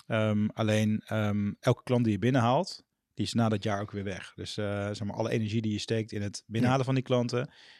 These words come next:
Speaker 1: ja, die zal het jaar daarna, ge-, bij wijze van spreken, hè, geen, geen omzet meer, meer binnenhalen.
Speaker 2: Ja.
Speaker 1: Dus het is verloren energie, maar dat, dat, dat heb je vaak niet door, omdat het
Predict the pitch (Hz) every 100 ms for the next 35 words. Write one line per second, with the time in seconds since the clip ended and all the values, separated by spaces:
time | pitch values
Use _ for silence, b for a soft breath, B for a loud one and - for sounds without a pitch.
0 | B 101 104 104 104 104 113 107 107 113
1 | 104 - 110 - 104 104 107 - - 101
2 | 98 107 107 120 113 104 110 107 110 101
3 | 104 101 98 98 101 90 98 87 87 -
4 | 98 - b 117 - - 92 120 - 120
5 | 131 127 117 110 113 143 160 123 113 110
6 | 117 107 - _ _ - 107 _ _ -
7 | 104 113 113 - 107 110 113 92 104 107
8 | 131 220 -